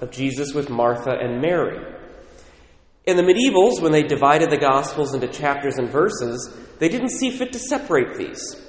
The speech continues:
Somehow, very likely, Saint Luke has in his mind some kind of connection between the two.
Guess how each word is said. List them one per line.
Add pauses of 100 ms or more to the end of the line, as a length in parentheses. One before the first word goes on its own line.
(220)
Somehow,
very
likely, (300)
Saint
Luke
has
in
his
mind
some
kind
of
connection (260)
between
the
two.